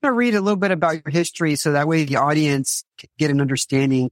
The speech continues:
uh, about your background. So you're an engineer, but you also have experience as a business analyst and software developer. You are the C E O of Ringtail, which is a suite of applications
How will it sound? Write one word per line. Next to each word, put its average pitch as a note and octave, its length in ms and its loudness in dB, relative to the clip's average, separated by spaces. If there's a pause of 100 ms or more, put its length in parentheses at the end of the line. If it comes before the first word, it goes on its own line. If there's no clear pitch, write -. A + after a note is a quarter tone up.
(160)
uh, B2 220 2
about B2 240 0
your A#2+ 120 -4
background. A2+ 680 -2
So A#2+ 160 2
you're C#3 200 2
an D#3+ 120 0
engineer, G#3+ 340 2
but C#3 120 -2
you D3+ 100 2
also E3+ 240 0
have E3 100 0
experience F3 560 -2
as C#3 160 0
a B2+ 80 0
business D3+ 560 -4
analyst D3+ 640 0
and C#3+ 260 0
software C#3 400 0
developer. B2 600 0 (100)
You C3 220 0
are B2+ 180 0
the C3+ 80 -2
C D#3+ 380 2
E D#3 60 2
O D#3 80 2
of C3+ 140 0
Ringtail, D3 540 0
which C3 220 -2
is B2 100 -2
a C3 80 2
suite D3+ 460 -2
of B2+ 120 -2
applications C3+ 1000 -2